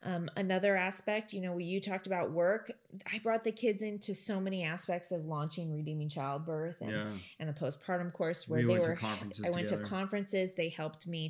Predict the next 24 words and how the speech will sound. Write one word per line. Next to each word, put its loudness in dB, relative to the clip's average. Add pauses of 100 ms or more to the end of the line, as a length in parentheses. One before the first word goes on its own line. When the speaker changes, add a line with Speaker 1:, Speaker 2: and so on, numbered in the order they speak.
Speaker 1:
to -2
sell 2
books. 0
They 0
checked -2
people -4
out. 2
They 0
decorated. 0
They, 0 (520)
um, 0
created 4
little 4
baggies 2
for -2
when -4
I 0
go 0
to 0
conferences -2
that -2
had, -2 (360)
like, 0
a, 2